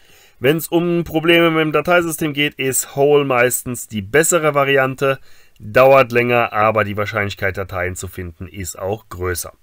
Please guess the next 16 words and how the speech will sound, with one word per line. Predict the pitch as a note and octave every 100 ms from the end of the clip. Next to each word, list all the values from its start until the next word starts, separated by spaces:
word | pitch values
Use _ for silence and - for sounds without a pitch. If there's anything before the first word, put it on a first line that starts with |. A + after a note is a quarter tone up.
| - _
Der | - E3
letzte | G#3 - G#3
Schritt | - G3
ist, | G3 F#3+ F#3 -
wir | A#2 C#3+
müssen | C#3+ C#3 C#3+ C#3 -
auswählen, | B2 C#3 - B2 B2+ B2+ A#2+ G#2+
wo | A#2+
wir | A#2
die | G#2+ G2
Dateien | G2 - G2+ F#2
hinspeichern | F#2+ E3+ - G#2+ G2 G#2 F#2
wollen, | F#2 F2+
die | F2+
wir | F2 E2+
recovern. | E2+ E2 C3 D#3+ E3